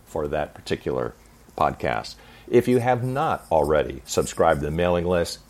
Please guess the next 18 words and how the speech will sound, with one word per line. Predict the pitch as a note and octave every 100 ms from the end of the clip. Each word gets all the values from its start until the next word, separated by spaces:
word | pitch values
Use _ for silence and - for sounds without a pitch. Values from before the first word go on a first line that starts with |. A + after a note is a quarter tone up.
| E3
email | F3+ C#3 E2
me | C#2+ D#2+
at | D2
mick | F2 D#2+
dot | E2+ C#2+
smith | - E2+ -
at | D2+
W | D#2+ D#2 D#2+ D#2
S | -
I | D2+
world | D2+ F2 D#2+
dot | D2+ D2
com. | - G#2+ G2+ F2 D2
Get | A2+ B2
on | A2
the | F#2
mailing | E2+ D#2+ D2 D2+
list. | D2+ D2 -